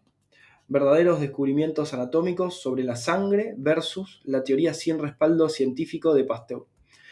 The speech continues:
Experimentos reales sobre los glóbulos rojos y las granulaciones moleculares.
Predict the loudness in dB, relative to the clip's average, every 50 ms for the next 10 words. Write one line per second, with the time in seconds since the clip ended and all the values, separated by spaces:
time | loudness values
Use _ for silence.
0 | -20 -20 _ -12 -4 2 2 4 4 4 4 4 2 2 4 4 6 6 6 6
1 | 4 2 2 2 2 4 4 2 2 2 4 4 4 4 4 2 2 2 2 2
2 | 2 0 -2 -4 -4 -4 -2 -2 0 0 0 -2 -2 -2 -2 -2 -2 -2 -2 -2
3 | -2 0 0 -2 -2 -2 -2 0 0 2 2 2 0 -2 -8 -14 _